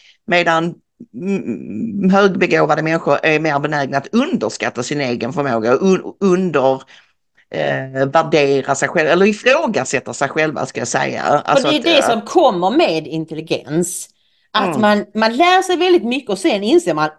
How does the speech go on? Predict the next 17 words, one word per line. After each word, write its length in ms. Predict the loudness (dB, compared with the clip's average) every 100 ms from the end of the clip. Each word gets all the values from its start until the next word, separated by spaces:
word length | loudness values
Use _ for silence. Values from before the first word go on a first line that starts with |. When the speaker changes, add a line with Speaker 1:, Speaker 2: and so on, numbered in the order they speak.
| _
Speaker 2:
oj 380 | 2 4 4 4
vad 180 | 2 4
lite 280 | 4 0 0
jag 180 | -2 0
kan 320 | -2 -2 -2
för 160 | -2
det 120 | 0 0
finns 440 | -2 -6 -6 -12 -4
så 200 | 0 2
mycket 260 | 2 2 2
Speaker 1:
Ja. 60 |
Speaker 2:
mer. 560 | 0 -2 -4 -2 -2 -4 -2
Och 120 | 0
därför 200 | 4 4 4
Speaker 1:
Ja. 80 | 4
Speaker 2:
är 40 |
man 120 | 0